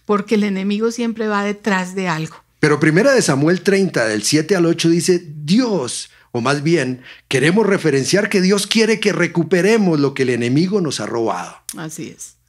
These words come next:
Speaker 2: Entonces, dice la palabra, le dijo a Abiatar, el sacerdote:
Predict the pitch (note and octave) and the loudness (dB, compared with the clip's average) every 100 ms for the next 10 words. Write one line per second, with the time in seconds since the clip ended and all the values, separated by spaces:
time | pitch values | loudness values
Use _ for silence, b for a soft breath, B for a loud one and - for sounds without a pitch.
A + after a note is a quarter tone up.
0 | _ C3+ C3+ G3+ G#3 D#3 G#3+ G#3 - B2+ | _ -6 0 2 4 4 4 2 -2 -2
1 | C3 D3 C#3 C#3+ E3 F#3 G#3 E3+ D3 D#3+ | 0 0 2 2 2 2 2 2 2 2
2 | F#3 E3 E3 D3 D#3+ F3+ G#3+ D#3 C3+ B2+ | 2 2 2 2 0 2 2 2 0 0
3 | C3 A#2+ D#3 D#3+ G#3 | -2 0 -2 2 0